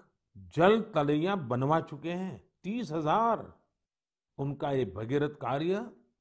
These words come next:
आज भी जारी है और अनेक लोगों को प्रेरणा दे रहे हैं। साथियों, इसी तरह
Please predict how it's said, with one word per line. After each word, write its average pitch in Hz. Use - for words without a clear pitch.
आज 156
भी 143
जारी 101
है -
और 202
अनेक 262
लोगों 180
को 226
प्रेरणा 214
दे 185
रहे 143
हैं। 104
साथियों, 160
इसी 269
तरह 170